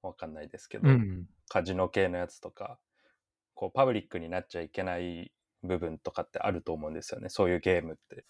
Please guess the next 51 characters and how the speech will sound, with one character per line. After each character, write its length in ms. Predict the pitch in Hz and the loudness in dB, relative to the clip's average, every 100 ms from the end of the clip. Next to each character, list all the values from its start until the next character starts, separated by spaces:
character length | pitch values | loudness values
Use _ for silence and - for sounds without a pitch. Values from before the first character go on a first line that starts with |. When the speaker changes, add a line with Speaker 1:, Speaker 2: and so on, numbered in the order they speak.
| _ - | _ 0
Speaker 2:
あ 140 | 117 | 2
の、 100 | 101 | 4
Speaker 1:
で、 280 | 98 98 - _ | 2 2 -2 _
一 220 | 123 143 | -6 -2
部 120 | 117 | 2
は 300 | 139 131 - | 4 6 2
な 100 | 107 | -2
ん 20 | 95 | -6
か 100 | - | -6
パ 120 | 92 | -8
ブ 100 | 80 | -8
リ 80 | 80 | -14
ッ 20 | |
ク 140 | - | -18
に 180 | 71 - _ _ _ - | -18 -20 _ _ _ -12
な 80 | 85 | -12
っ 80 | - _ | -14 _
て 80 | 82 | -8
な 120 | 80 | -6
き 100 | - | -10
ゃ 40 | |
い 40 | 82 | -12
け 100 | - | -12
な 140 | - | -12
い 60 | - | -12
と 100 | - | -10
か、 120 | - | -6
な 80 | 107 | -2
ん 40 | |
か 100 | 98 | 0
そ 180 | - 143 | 6 8
う 40 | |
い 40 | 147 | 8
う 20 | |
の 80 | 98 | 6
は 40 | |
確 220 | - 92 | 4 0
か 100 | - | 0
に、 180 | 87 - _ _ _ - | -2 -6 _ _ _ -12
う 60 | 85 | -10
ん、 220 | 80 - _ 131 | -8 -12 _ 6
Speaker 2:
う 80 | |
ん。 120 | 117 101 | 6 6
Speaker 1:
そ 80 | |
う 20 | 101 | 4
い 20 | |
う 20 | |
ゲ 160 | 95 98 | 6 4
ー 40 | |
ム 100 | 80 | 2
は 160 | 76 | -4